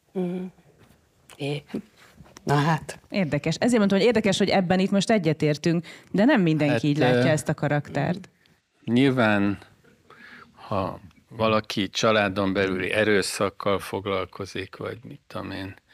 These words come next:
Speaker 3: én meg azzal foglalkozom, hogy milyen diskurzusok csapdájába vergődik valaki, és bontsuk le ezeket. Azért az más, mint egy olyan ember, aki ezeknek a diskurzusoknak a csapdájába él,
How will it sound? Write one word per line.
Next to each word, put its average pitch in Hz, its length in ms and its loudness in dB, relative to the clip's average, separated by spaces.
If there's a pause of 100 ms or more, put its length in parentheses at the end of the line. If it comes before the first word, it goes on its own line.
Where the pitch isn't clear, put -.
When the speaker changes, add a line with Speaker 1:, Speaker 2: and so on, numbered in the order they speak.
(440)
Speaker 3:
én 98 160 -10
meg 92 220 -6
azzal 98 320 2
foglalkozom, 95 960 -4
hogy 92 280 -6
milyen 95 640 -6 (1500)
diskurzusok 101 1300 -6
csapdájába 92 920 -2
vergődik 90 800 -4
valaki, 87 520 -6
és 90 240 -8
bontsuk 85 600 -8
le 87 180 -8
ezeket. 90 680 -8 (320)
Azért - 320 0
az 107 160 2
más, 120 420 2
mint 98 280 -4
egy 98 180 0
olyan 95 220 0
ember, 95 300 -2
aki 95 320 -6
ezeknek 101 560 -8
a 92 80 -8
diskurzusoknak 95 1000 -6
a 87 60 -6
csapdájába 92 840 -6
él, 101 200 -6